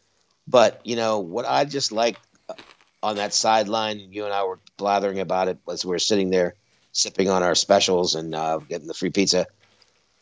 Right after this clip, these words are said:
that Mister Faulkner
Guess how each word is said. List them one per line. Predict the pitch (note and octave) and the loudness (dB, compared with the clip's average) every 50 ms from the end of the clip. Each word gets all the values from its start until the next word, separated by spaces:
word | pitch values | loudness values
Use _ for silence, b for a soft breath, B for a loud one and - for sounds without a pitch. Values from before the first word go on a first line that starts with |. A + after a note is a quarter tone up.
| _ _ _ | _ _ _
that | D2 C#2+ - - G#2+ G2+ - - - - - - _ _ _ _ _ _ _ _ _ _ _ _ _ _ _ _ _ _ _ _ _ _ _ _ _ _ _ _ _ _ _ _ _ _ _ _ _ _ _ _ _ _ _ _ _ _ _ _ | -4 2 4 6 6 6 6 4 0 -6 -8 -8 _ _ _ _ _ _ _ _ _ _ _ _ _ _ _ _ _ _ _ _ _ _ _ _ _ _ _ _ _ _ _ _ _ _ _ _ _ _ _ _ _ _ _ _ _ _ _ _
Mister | - B2 C3+ C3+ - D3+ | 0 2 2 4 4 2
Faulkner | D3 - A#2+ A2 G#2+ G#2+ G2+ - - G#2+ G#2 G2+ G2 G2 - | 2 4 6 6 6 6 4 0 -6 -6 -6 -4 -6 -8 -10